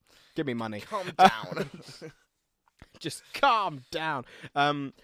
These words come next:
Speaker 1: and act-, but actually, though, in J-, in the Jamestown settlement, the one with John Smith, um, fame made famous by the Pocahontas film, which is riddled with historical inaccuracy, um,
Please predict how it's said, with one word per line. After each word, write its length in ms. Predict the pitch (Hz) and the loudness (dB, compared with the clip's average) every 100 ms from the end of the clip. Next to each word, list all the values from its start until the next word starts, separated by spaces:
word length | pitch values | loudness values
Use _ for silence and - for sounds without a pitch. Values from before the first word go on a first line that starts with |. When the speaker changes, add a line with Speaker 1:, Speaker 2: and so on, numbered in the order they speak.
| - - - | -20 -12 0
Speaker 1:
and 100 | 180 | 2
act-, 140 | 190 | 2
but 100 | 208 | 0
actually, 300 | 202 220 208 | 2 2 2
though, 120 | 170 170 | 2 2
in 80 | |
J-, 100 | 156 160 | -4 -8
in 80 | 170 | -8
the 60 | |
Jamestown 540 | 160 185 233 - 135 113 | -2 -2 -2 -2 -4 -4
settlement, 400 | 117 107 101 101 | -8 -10 -10 -8
the 80 | 113 | -6
one 140 | 113 | -6
with 100 | 110 | -6
John 220 | 120 110 | -6 -8
Smith, 340 | - 131 101 - _ | -8 -10 -10 -18 _
um, 240 | 113 104 107 - | -16 -16 -16 -10
fame 160 | 131 | -8
made 140 | 107 104 | -8 -8
famous 240 | 113 107 | -10 -10
by 240 | - 104 | -10 -10
the 80 | 107 | -10
Pocahontas 400 | 113 107 123 113 | -12 -10 -10 -12
film, 300 | - 98 95 - | -16 -16 -18 -20
which 160 | 101 | -20
is 180 | 101 95 - - - _ - | -18 -20 -20 -20 -20 _ -16
riddled 340 | 123 117 107 | -12 -12 -12
with 120 | 104 - | -20 -18
historical 420 | 110 107 101 104 | -18 -16 -16 -16
inaccuracy, 440 | 104 - 127 98 - - - | -16 -16 -20 -20 -20 -20 -4
um, 420 | 131 139 139 139 | 4 4 4 -4